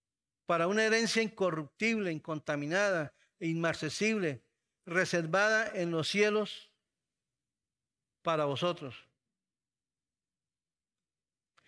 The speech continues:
Esa es la esperanza que nosotros tenemos, hermanos. Que según su grande misericordia,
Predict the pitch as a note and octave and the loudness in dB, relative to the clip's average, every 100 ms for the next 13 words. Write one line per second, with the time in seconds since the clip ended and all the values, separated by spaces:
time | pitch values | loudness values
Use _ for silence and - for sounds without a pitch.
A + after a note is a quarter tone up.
0 | - _ - G3 G#3 - - D#3+ F#3 G3 | -20 _ -4 0 0 0 -2 -2 -2 -4
1 | - E3+ D#3 F#3+ E3+ E3 F3 D#3 C#3+ C#3+ | -6 -6 -6 -6 -6 -6 -4 -6 -6 -8
2 | C#3+ A#2+ _ _ _ _ _ _ _ _ | -10 -14 _ _ _ _ _ _ _ _
3 | _ _ _ _ _ _ _ _ _ _ | _ _ _ _ _ _ _ _ _ _
4 | _ _ _ _ _ _ _ _ _ _ | _ _ _ _ _ _ _ _ _ _
5 | _ _ _ _ _ _ _ _ _ _ | _ _ _ _ _ _ _ _ _ _
6 | - D3+ E3+ F3 G#3+ A#3 A3+ A3+ A#3 A3 | -4 -2 0 0 0 0 0 2 2 2
7 | - F3 D#3+ G3+ A3 G3+ G#3+ G#3 | 0 0 0 0 0 0 -2 -4